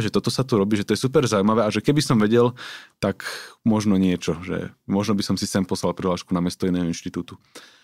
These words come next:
A toto je niečo, na čom v podstate, že aj cez Vedátora sa snažím priložiť ruku k dielu, že ukázať, že na Slovensku sa robí zaujímavá veda. A Juraj Tekel, ktorý organizuje akcie Vedátur,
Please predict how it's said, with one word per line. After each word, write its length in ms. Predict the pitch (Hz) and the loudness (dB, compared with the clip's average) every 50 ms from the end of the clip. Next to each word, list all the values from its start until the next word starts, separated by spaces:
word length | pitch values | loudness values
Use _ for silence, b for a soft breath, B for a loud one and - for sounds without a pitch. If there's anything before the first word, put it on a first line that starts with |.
| B B B B B B | B B B B B B
A 20 | - | -8
toto 160 | 175 - - | -4 -2 0
je 80 | 117 95 | 2 2
niečo, 240 | 95 95 - 110 101 | 0 0 0 0 0
na 80 | 98 | 0
čom 160 | 95 - 113 101 | 0 0 -2 -2
v 80 | 92 | -2
podstate, 400 | - 113 - 113 107 - 113 101 | -2 -2 -2 0 0 2 2 0
že 160 | 92 90 98 | 2 2 0
aj 160 | 95 92 92 95 - - - - _ _ _ _ _ - | 2 2 2 0 -2 -6 -10 -20 _ _ _ _ _ -2
cez 160 | - 104 98 | 0 2 2
Vedátora 400 | 104 101 107 104 - 113 101 95 | 4 2 2 2 2 2 2 2
sa 80 | - 98 | 0 -2
snažím 320 | - - 95 101 104 90 | -2 -2 -2 -2 -2 0
priložiť 320 | - 98 98 98 98 98 92 | 0 2 2 2 2 2 0
ruku 320 | 92 90 - - 104 98 | 0 0 0 0 -2 0
k 40 | 85 90 | 0 0
dielu, 160 | 92 95 98 | 2 2 2
že 160 | 92 95 92 | 2 2 0
ukázať, 400 | - - 110 101 98 101 95 92 | 0 0 -2 0 0 0 0 0
že 240 | 90 87 92 92 90 85 87 - b b b b b b b b b b b - 101 | -2 -2 0 0 0 0 -2 -6 b b b b b b b b b b b -4 -4
na 80 | 92 | -4
Slovensku 400 | 92 - - 107 104 98 - - | -2 -2 -2 -2 -2 -2 -2 -4
sa 160 | 101 - 104 92 | -4 -2 -2 -2
robí 160 | 90 92 90 | 0 0 0
zaujímavá 400 | 87 87 90 98 101 98 90 80 | 0 0 0 0 0 -2 -2 -2
veda. 320 | 76 80 90 120 123 131 131 - _ | -2 -2 0 0 -2 -2 -4 -8 _
A 160 | - 107 90 87 92 | -6 -4 -4 -2 0
Juraj 240 | 101 101 104 104 104 | 0 0 0 0 0
Tekel, 560 | - 107 - - 107 98 98 95 95 92 101 - - _ | -2 -4 -2 0 0 2 2 2 2 0 -2 -8 -14 _
ktorý 880 | - - _ _ - 98 90 87 92 90 90 90 87 90 90 90 92 92 - _ - | -20 -20 _ _ -4 -2 -2 0 0 0 0 2 2 2 0 0 -2 -6 -10 _ -6
organizuje 480 | - 104 101 95 101 98 98 92 95 95 | -4 -2 0 0 0 0 2 2 2 0
akcie 320 | 90 90 - - 110 90 | 0 -2 -2 -4 -2 -2
Vedátur, 560 | 85 82 90 90 90 - - 101 98 92 95 | 0 0 0 0 0 0 0 0 0 0 -2